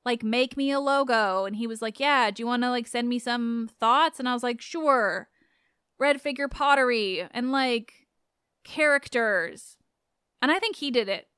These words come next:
Like, w-, the guy on it is Daedalus, right? He's making Icarus's wings. And the woman is just kind of, like, a woman.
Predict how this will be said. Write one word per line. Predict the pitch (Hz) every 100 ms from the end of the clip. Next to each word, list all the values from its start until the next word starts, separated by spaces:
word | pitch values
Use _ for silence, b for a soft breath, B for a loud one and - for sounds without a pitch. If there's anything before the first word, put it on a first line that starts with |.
| _ 240
Like, | 262
w-, | 254 247 -
the | 233 254
guy | 233 220 269 311 294
on | 240 233
it | 220
is | 214 196
Daedalus, | 196 190 185 165 -
right? | 185 185
He's | 196 208
making | 208 180 185 180 180
Icarus's | 196 - 202 185 190 196
wings. | 196 190 247 349 349 -
And | 226 233
the | 240
woman | 262 285 277
is | 277
just | 269 254
kind | 311 294
of, |
like, | 302 311 - _ _ _ _ _ -
a |
woman. | 370 370 -